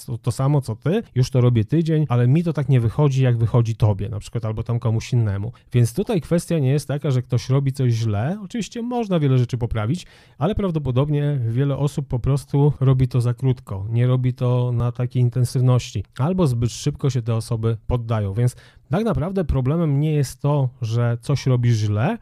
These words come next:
tylko masz słomiany zapał i zbyt często z czegoś rezygnowałeś. Czyli jeżeli ja coś robię przez trzynaście lat w kółko, chodzi o prowadzenie firmy w internecie, więc w kółko robię to samo, tylko się zmienia format. Kiedyś dużo pisałem na blogu, e, później więcej nagrywałem na YouTubie długich filmów, a teraz nagrywam krótkie filmiki, więc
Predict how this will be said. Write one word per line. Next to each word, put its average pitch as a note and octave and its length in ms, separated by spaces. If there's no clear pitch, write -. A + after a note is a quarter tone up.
tylko C#3 540
masz C#3 200
słomiany C#3+ 400
zapał E3+ 400
i C#3+ 80
zbyt B2+ 400
często D3 480
z - 60
czegoś B2 300
rezygnowałeś. A2 580
Czyli B2 180
jeżeli C3+ 320
ja D3 140
coś - 220
robię C3+ 220
przez C3 200
trzynaście C3 540
lat C3+ 220
w - 120
kółko, C3+ 560
chodzi A2+ 140
o A2+ 40
prowadzenie A#2+ 400
firmy E3 280
w A#2 60
internecie, A#2 560
więc B2+ 200
w - 60
kółko B3 240
robię F3 200
to D3 100
samo, A#2+ 300
tylko B2+ 180
się - 140
zmienia B2+ 340
format. C3+ 380
Kiedyś A#2 240
dużo A2+ 220
pisałem A2 420
na A2 120
blogu, D#3+ 420
e, A2+ 140
później A2+ 380
więcej A2+ 360
nagrywałem A2+ 440
na A2+ 80
YouTubie A#2 360
długich D#3 340
filmów, G3 400
a A3+ 120
teraz F#3 280
nagrywam C#3 380
krótkie C3+ 340
filmiki, G#2+ 400
więc B2 220